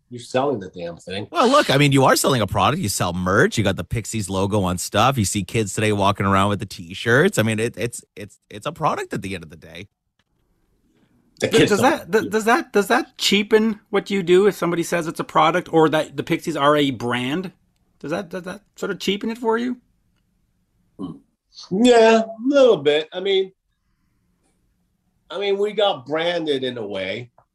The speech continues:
Speaker 2: Mm-hmm.
Speaker 1: and, and it's, uh, and
Speaker 3: It's inevitable.
Speaker 1: sometimes, or, or maybe pigeonholed.
Speaker 3: Right.
Speaker 1: And, but, you know, I guess,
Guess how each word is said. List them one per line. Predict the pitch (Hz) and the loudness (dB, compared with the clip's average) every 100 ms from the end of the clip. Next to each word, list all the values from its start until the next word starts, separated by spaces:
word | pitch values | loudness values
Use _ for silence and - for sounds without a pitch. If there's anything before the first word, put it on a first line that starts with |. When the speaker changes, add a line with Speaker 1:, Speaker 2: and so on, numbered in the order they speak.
| _ _ _ | _ _ _
Speaker 2:
Mm-hmm. | - - - | -20 -18 -6
Speaker 1:
and, | 135 135 | -2 2
and | 127 127 | 2 2
it's, | 123 - | 0 2
uh, | 120 113 - _ - | 2 2 -4 _ -2
and | 151 143 | 0 2
Speaker 3:
It's | |
inevitable. | 156 175 339 143 | 2 2 2 0
Speaker 1:
sometimes, | 277 - _ _ - | -2 -8 _ _ -4
or, | 180 170 | -2 -2
or | 160 | -2
maybe | 156 143 127 | -2 -2 -4
pigeonholed. | - 135 120 107 87 - 87 82 82 - _ _ _ - | -4 -6 -4 -10 -12 -14 -14 -16 -20 -20 _ _ _ -12
Speaker 3:
Right. | 123 - _ _ _ _ _ _ _ _ - | -12 -12 _ _ _ _ _ _ _ _ -6
Speaker 1:
And, | 101 95 90 90 87 87 _ _ _ _ _ _ _ _ _ _ _ - | -4 -4 -6 -8 -12 -16 _ _ _ _ _ _ _ _ _ _ _ 2
but, | 117 98 - - _ _ _ _ _ _ _ _ _ _ _ _ _ _ | 4 4 2 -6 _ _ _ _ _ _ _ _ _ _ _ _ _ _
you | 107 180 | 2 4
know, | 165 175 - _ _ _ _ _ _ _ _ _ _ _ _ _ _ _ _ _ _ _ - | 4 0 -6 _ _ _ _ _ _ _ _ _ _ _ _ _ _ _ _ _ _ _ -14
I | 98 | -10
guess, | 95 101 101 - - - - | 0 2 2 -2 -10 -10 -12